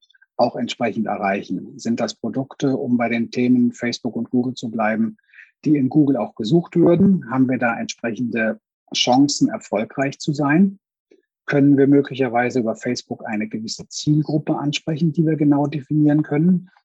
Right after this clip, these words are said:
Das kann ja alles Mögliche sein. Das können Hausbesitzer sein, das können Leute, die in medizinischen Bereichen arbeiten, könnte das sein, weil die Leute trotz Datenschutz natürlich sehr viel und sehr gerne alles auf Facebook preisgeben.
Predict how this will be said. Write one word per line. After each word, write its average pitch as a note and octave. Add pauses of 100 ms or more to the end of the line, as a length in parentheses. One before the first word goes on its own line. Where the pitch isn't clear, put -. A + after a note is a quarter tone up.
Das -
kann A#2
ja A2+
alles A2+
Mögliche B2+
sein. F#2+
Das F#2
können G#2
Hausbesitzer B2+
sein, A#2+
das A#2
können A#2
Leute, A2+
die A#2+
in A2
medizinischen A2
Bereichen D3+
arbeiten, C#3
könnte C3+
das A#2+
sein, B2 (420)
weil A2+
die A2+
Leute C3
trotz -
Datenschutz -
natürlich A2+ (140)
sehr A#2
viel C#3+
und C3+
sehr B2
gerne A#2+
alles A#2+
auf A2+
Facebook -
preisgeben. B2